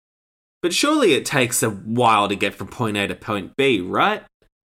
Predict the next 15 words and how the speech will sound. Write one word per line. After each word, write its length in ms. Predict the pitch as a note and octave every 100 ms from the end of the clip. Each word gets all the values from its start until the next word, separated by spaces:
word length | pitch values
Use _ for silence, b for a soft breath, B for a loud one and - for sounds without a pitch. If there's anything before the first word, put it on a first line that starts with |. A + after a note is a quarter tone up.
| _ _ -
So 160 | - D3
she 160 | D#3
gets 260 | C3 D#3 -
back 220 | G3 F#3
onto 240 | D3 C#3 B2
the 100 | G#2+
deck 420 | G#2+ G#2 - -
of 140 | G#2
the 80 | G#2
Titan 720 | - G2 F#2 F2+ E2+ F#2+ F#3+ _ _ _ -
and 240 | A2+ B2
she 100 | B2
speaks 380 | B2+ - C#3 C#3+
with 120 | D#3
Fabio. 640 | - A#2 G#2 G#2 F2+ G2